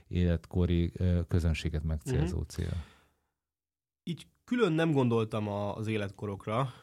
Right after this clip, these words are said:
Speaker 2: mikor írtam ezt, ö, ö, és, és teljesen, ö, teljesen, ö, jog-, jogos ez a felvetés, hogy mennyire különböző korokból, ö, származnak a szövegek. Én, én mindig azt gondolom, hogy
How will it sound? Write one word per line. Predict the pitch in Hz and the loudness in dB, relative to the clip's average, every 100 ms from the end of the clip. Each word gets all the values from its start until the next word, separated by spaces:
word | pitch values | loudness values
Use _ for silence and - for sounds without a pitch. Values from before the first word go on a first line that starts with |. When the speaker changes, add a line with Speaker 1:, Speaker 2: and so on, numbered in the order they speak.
| - | -16
Speaker 2:
mikor | - 107 | -6 -4
írtam | 107 - 120 131 - | -4 -2 -2 -2 -6
ezt, | 107 117 123 - | -4 -4 -6 -6
ö, | 123 113 113 113 - - | -2 0 -2 -4 -8 -16
ö, | 113 117 117 117 117 117 | -10 -6 -4 -4 -6 -8
és, | - 113 123 | -10 -10 -10
és | 120 | -4
teljesen, | 120 113 110 104 | -2 -2 -4 -4
ö, | 101 101 101 101 _ _ _ | -6 -6 -6 -8 _ _ _
teljesen, | - 110 - 107 95 71 | -10 -10 -8 -10 -10 -10
ö, | 107 104 - - - - - | -10 -10 -12 -18 -20 -18 -12
jog-, | 107 107 113 | -8 -6 -4
jogos | 117 113 107 | -2 -2 -4
ez | 113 | -6
a | |
felvetés, | 104 110 110 110 | -2 -2 -2 -4
hogy | 113 | -2
mennyire | 113 110 | -2 -2
különböző | 107 123 113 110 107 | 0 2 2 2 -2
korokból, | 104 113 107 101 104 101 104 - - | -2 -2 -2 -2 -2 -2 -4 -10 -18
ö, | - 110 104 | -8 -6 -6
származnak | - 113 110 107 107 | -4 -4 -2 -4 -6
a | 101 | -8
szövegek. | - 117 104 110 139 - - - - - - _ | -6 -6 -2 -4 -4 -10 -20 -20 -20 -20 -20 _
Én, | 131 127 139 | -2 -2 -2
én | 147 | -4
mindig | 254 196 | 0 2
azt | 131 120 | 2 4
gondolom, | 127 120 120 117 104 | 2 4 2 2 0
hogy | 110 110 110 | 0 0 -2